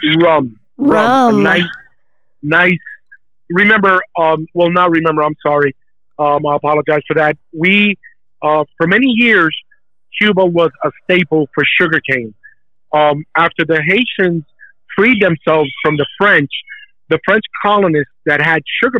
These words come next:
Speaker 1: plantations moved to Cuba, and they brought their slave labor with, with them. Um, rum, the main ingredient is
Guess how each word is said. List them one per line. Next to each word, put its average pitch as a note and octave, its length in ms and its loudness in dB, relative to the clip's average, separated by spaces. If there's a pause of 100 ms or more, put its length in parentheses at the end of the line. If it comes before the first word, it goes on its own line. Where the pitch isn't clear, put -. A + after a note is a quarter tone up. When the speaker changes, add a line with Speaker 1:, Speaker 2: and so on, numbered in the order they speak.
Speaker 1:
plantations D3 600 -4
moved E3 260 0
to C#3 60 -2 (140)
Cuba, D3+ 320 0 (360)
and D#3+ 140 2
they D#3 120 2
brought E3+ 240 0
their D3 120 -2 (140)
slave D#3 240 0
labor C#3 260 -2
with, D#3 220 -2 (140)
with D#3+ 200 0
them. B2+ 200 -2 (440)
Um, D#3 380 2
rum, F3 520 0 (400)
the D#3+ 80 0
main F#3+ 240 0
ingredient E3+ 560 -2
is D3 120 0